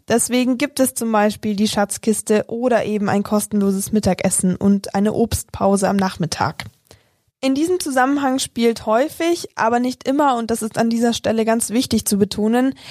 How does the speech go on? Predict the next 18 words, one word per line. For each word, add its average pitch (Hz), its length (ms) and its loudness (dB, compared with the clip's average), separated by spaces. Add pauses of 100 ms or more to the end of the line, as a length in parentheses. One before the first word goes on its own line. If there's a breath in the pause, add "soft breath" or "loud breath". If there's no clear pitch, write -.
(380 loud breath)
das 220 260 2
sogenannte 262 520 -2
Arbeitslosengeld 226 920 0
zwei 208 540 0
eine 214 340 2
relativ 220 460 0
große 202 400 0
Rolle, 208 340 0
was 220 220 -2
auch 220 140 -2
besser 214 420 0
unter 214 180 0
dem 208 160 0
Begriff 208 360 -2
Hartz 196 320 0
vier 226 220 2
bekannt 165 420 -2
ist. - 340 -2